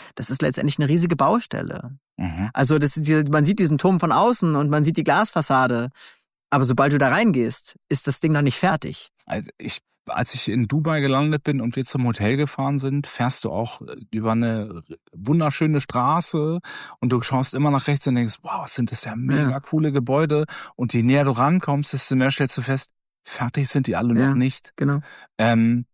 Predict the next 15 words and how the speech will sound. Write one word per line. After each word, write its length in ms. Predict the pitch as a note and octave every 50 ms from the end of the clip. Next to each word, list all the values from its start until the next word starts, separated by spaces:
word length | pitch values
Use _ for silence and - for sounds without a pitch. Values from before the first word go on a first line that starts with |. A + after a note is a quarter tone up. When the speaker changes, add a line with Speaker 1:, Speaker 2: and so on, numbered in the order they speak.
| _ _ -
Speaker 2:
aber 140 | - -
die 160 | A2+ A2 G2 F#2+
werden 220 | G#2+ A2 C3 C#3+
sie 80 | A#2 -
ja 100 | A#2+ A2+
schon 180 | - C#3 B2
fertig 440 | G#2 - B2+ A#2+ A#2+ - A#2+ - -
bauen. 480 | C3+ C3 E3+ E3+ C#3 G#2 F#2+ F2+ C#2+ - _ _
Also 380 | - G2+ F#2+ - F#2+ F2 D#2 - -
Speaker 1:
Das 180 | D#3 D3 C3+
ist 160 | - D#3+ D#3 -
halt 140 | F3 D#3+
die 80 | D3+ D#3
große 320 | C#3 C3 D3+ E3 C#3+ D3
Hoffnung. 600 | C#3 F3 B3+ C4+ - G3 C#3+ B2 A#2+ B2 A#2 A#2